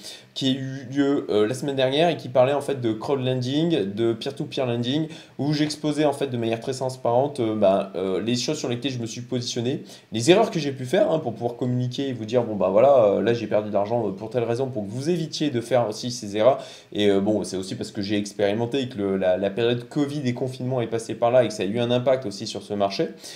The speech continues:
Donc si c'est un truc qui vous intéresse, c'est accessible aux, euh, investisseurs débutants.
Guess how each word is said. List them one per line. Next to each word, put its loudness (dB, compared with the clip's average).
Donc 2
si -2
c'est 6
un 4
truc 0
qui -4
vous 0
intéresse, 4
c'est 0
accessible 0
aux, 2
euh, 2
investisseurs 0
débutants. -2